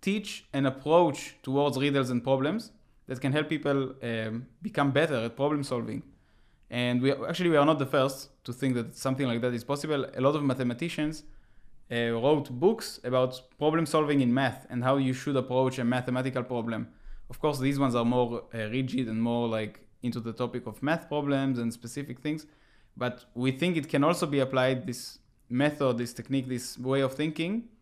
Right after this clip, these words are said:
to riddles in real life, you know, riddles about, like, wolves and sheep and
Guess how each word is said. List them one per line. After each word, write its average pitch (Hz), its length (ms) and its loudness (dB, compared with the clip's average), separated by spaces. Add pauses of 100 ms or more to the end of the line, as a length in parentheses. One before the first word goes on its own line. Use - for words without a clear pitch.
(240)
to 131 380 0
riddles 165 400 4
in 123 80 0
real 139 160 0
life, 139 260 4
you 120 80 -2
know, 123 140 0
riddles 131 280 2
about, 117 220 -2
like, 117 220 -2
wolves 139 260 2
and 127 120 2
sheep 127 280 -2 (280)
and 113 460 -2